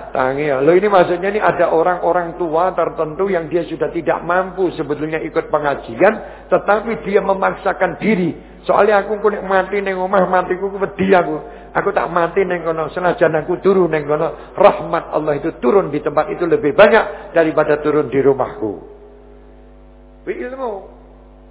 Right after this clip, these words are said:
Ora terus jenengan nggo bantal, "Aku timbang rahmat turun ning omahku sithik ning kene wae banyak turu gletak." Ya kampleng, cek enom ngono lho maksudnya. "Wa ilahi yurja wa bi, wa bi, eh, wa bi ilmihi ma kana wa huwa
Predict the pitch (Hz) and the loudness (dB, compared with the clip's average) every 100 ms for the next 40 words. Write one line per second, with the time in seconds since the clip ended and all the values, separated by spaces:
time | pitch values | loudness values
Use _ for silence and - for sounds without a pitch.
0 | - - - 175 202 175 175 170 196 185 | -20 -14 -4 -2 -2 -2 -2 -2 -2 0
1 | 165 147 139 165 165 220 208 135 160 180 | 0 2 2 2 2 0 -6 -8 -6 -6
2 | 202 226 202 208 208 196 202 190 - 202 | -6 -6 -4 -2 -4 -4 -2 -2 -2 -4
3 | - 233 208 202 196 196 175 180 139 170 | -6 -6 -4 -4 -4 0 2 2 0 0
4 | - 196 185 156 123 117 117 113 117 - | 0 2 2 2 0 0 -2 -4 -6 -10
5 | - - - - 120 120 135 135 151 147 | -16 -20 -20 -10 -4 -4 -2 -4 -4 -6
6 | 120 104 - - 147 - 151 170 160 147 | -6 -10 -16 -6 -2 -2 2 6 8 6
7 | 135 135 123 113 110 107 - - - - | 4 0 0 -2 -6 -8 -12 -14 -18 -20
8 | - - - - - - 180 208 208 202 | -20 -20 -20 -20 -8 8 8 10 10 10
9 | 208 190 185 180 160 160 - 165 190 175 | 10 8 8 8 8 4 4 8 10 10
10 | 202 - 98 175 196 190 196 - 180 185 | 8 6 4 8 8 10 6 6 6 8
11 | 175 190 202 196 - 233 220 202 202 202 | 10 10 10 8 8 6 6 6 6 8
12 | 202 208 202 202 196 180 185 | 6 8 6 8 8 10 10